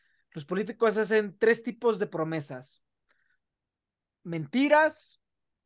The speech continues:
cosas que realmente quieren hacer y cosas que quieren hacer, pero que la realidad no los deja. Entonces, mentiras es de,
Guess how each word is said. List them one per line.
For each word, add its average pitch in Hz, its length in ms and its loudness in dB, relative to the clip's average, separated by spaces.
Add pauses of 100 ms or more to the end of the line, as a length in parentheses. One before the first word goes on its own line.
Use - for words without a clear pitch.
(520)
cosas 220 400 -2
que 202 120 -2
realmente 220 600 2
quieren 214 240 -2
hacer 214 460 -2 (1040)
y 190 100 -10
cosas 220 300 2
que 202 120 -12
quieren 226 280 4
hacer, 220 380 4
pero 185 240 0
que 170 100 -4
la 165 160 0
realidad 165 420 0
no 202 140 -2
los 185 180 -2
deja. 147 420 -4 (1900)
Entonces, 190 220 -2
mentiras 254 560 4
es 240 220 6
de, 190 580 4